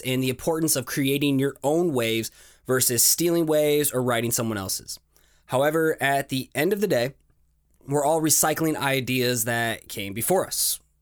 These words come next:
Hence the book Austin Kleon's Steal Like an Artist. We can never truly claim that we are the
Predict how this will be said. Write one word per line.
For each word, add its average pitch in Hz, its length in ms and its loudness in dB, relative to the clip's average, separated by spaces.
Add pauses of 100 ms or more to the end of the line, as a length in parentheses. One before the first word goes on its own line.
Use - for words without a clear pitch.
(140)
Hence 151 300 0
the - 100 -4
book 143 320 0
Austin 139 320 -2
Kleon's 123 600 0
Steal 107 280 0
Like 110 140 -2
an 127 80 0
Artist. - 380 -2 (400)
We 135 360 -2
can 131 480 0
never 170 240 2
truly 170 320 0
claim 156 320 0
that 123 140 -4
we 156 180 0
are 151 100 2
the 127 160 -2